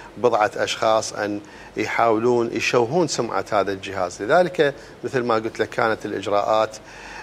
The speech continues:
آه، آه، متابعة من قبل السيد القائد العام للقوات المسلحة، وهنالك قرارات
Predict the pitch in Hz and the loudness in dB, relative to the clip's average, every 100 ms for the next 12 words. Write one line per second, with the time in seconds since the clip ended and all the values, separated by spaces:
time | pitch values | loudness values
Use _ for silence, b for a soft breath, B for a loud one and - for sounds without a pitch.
0 | - 101 101 98 98 98 101 101 110 110 | -4 2 4 4 2 0 0 0 0 0
1 | 143 123 110 101 113 107 123 110 104 101 | 2 4 4 2 2 0 0 0 0 -2
2 | - 110 104 101 95 107 98 101 95 104 | -2 0 0 -2 0 2 2 0 -2 -4
3 | 98 101 101 117 127 120 110 123 113 113 | -6 -2 2 2 0 -4 -2 -2 0 0
4 | 123 113 92 101 101 98 95 - 101 95 | 2 0 -2 -2 -4 -4 -8 -4 0 2
5 | 113 127 | 4 2